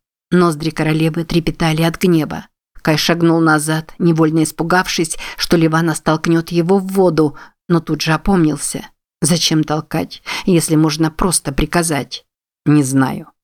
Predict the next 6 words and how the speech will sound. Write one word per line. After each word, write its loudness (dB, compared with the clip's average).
честно 0
ответил 0
он, 0
а -2
потом 2
добавил, 0